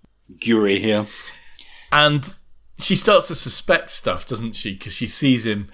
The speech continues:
Speaker 2: acting a bit shifty with this other phone that he's got, and he disappears into the bathroom, and he doesn't come back. And she's obviously curious about what's going on with this guy.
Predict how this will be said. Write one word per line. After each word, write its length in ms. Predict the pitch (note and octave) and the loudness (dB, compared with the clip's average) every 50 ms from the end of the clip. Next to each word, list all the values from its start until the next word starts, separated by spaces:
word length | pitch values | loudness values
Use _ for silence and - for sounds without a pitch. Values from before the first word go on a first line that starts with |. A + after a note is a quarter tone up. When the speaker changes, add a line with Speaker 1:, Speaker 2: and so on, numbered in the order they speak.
| - - - - - - | -18 -20 -20 -20 -16 -12
Speaker 2:
acting 340 | - G2+ G2+ - - A#2 A2 | -12 -6 -4 -2 -2 0 0
a 60 | G#2+ | -2
bit 220 | G2+ - A2 - - | -2 -2 -4 -4 -4
shifty 460 | - - B2+ A2 F#2+ - - A#2 G#2 | -2 -2 -2 -2 -2 -4 -4 -4 -2
with 140 | G2+ G2+ F#2+ | -2 -2 -4
this 340 | G#2 G2 - - - - - - - | -2 -2 0 -2 -2 -4 -8 -6 -4
other 200 | C#3 A2 A2 G#2 | -2 -2 -2 -4
phone 600 | F#2+ - - A2+ A2 G#2 G#2 G#2 G#2 G#2 G2 - - - - - - | -4 -2 -2 -2 0 -2 -2 -4 -6 -8 -8 -10 -14 -18 -20 -20 -20
that 140 | - F#2 - | -18 -14 -12
he's 140 | G#2+ F#2+ - | -12 -12 -8
got, 460 | - A#2+ A2+ A2+ - - - - - - - - - - - - | -6 -6 -6 -6 -8 -10 -12 -12 -12 -12 -14 -16 -18 -12 -4 -2
and 80 | C3 | -2
he 60 | A2 G2 | -2 0
disappears 380 | G#2+ G#2+ - F#2+ - B2+ A2+ | -2 -4 -2 0 0 0 0
into 200 | G#2 A2 G2 - | -2 -4 -8 -8
the 80 | G#2 F#2+ | -8 0
bathroom, 560 | G2 A#2 A2+ G#2+ - - B2 A2+ A2 G#2+ G2 - - - - - - | 2 2 2 2 -2 -2 -2 0 0 -2 -4 -8 -14 -20 -20 -8 -2
and 100 | - F3 | 0 2
he 60 | F3 C#3 | 2 2
doesn't 240 | B2 A#2 A#2 G2+ | 0 -2 -4 -4
come 160 | - G2+ G2 F#2+ | -4 -4 -2 2
back. 480 | G2+ A2+ A#2 C#3+ - - - - - - - - - - - - - - - - _ | 4 4 4 2 0 -6 -12 -14 -14 -16 -20 -20 -20 -20 -20 -20 -20 -20 -20 -14 _
And 600 | - A2 A2+ A2+ A2+ A2 A2 A2 A2 A2 A2 G#2+ - - - | -4 -2 0 0 0 0 0 -2 -2 -4 -6 -8 -10 -12 -10
she's 260 | - - - C3+ A#2+ C3+ | -10 -6 -4 0 2 2
obviously 340 | C#3 B2+ C3 - - A2 F#2+ | 2 2 2 0 -2 -4 -6
curious 720 | - - - C#3+ C3+ C3 B2 G#2+ F#2+ G2 A2 - - - | -6 0 4 6 6 6 6 4 2 0 0 0 2 0
about 340 | C#3 G2 A2 A2 G#2+ G#2+ - | 0 0 0 0 0 0 -2
what's 140 | - - - | -6 -8 -6
going 220 | - A2 F#2+ G2 | -4 -4 -4 -2
on 140 | G#2+ A2+ A#2 | -4 -4 -6
with 80 | A2+ G2 | -6 -8
this 160 | F2 - - | -8 -8 -8
guy. 280 | - G#2+ F#2 F#2 G2+ | -8 -8 -12 -14 -16